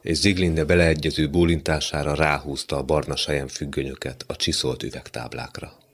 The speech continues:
A város szívében voltak. Átszűrődő fények tüneteztek tova a hintó függönye mögött.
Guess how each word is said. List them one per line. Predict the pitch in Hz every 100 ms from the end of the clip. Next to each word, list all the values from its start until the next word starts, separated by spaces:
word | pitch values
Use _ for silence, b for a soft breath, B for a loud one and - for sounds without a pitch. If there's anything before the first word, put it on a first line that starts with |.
| _ -
A | 85
város | 90 82 71 -
szívében | - 69 65 64 64 64
voltak. | 62 62 - 67 - -
Átszűrődő | 95 92 - 85 76 71 73 71
fények | - 82 73 -
tüneteztek | - 80 76 73 - -
tova | - 80 76
a | 71
hintó | 82 82 80 71
függönye | - 78 69 67 65
mögött. | 65 64 64 - -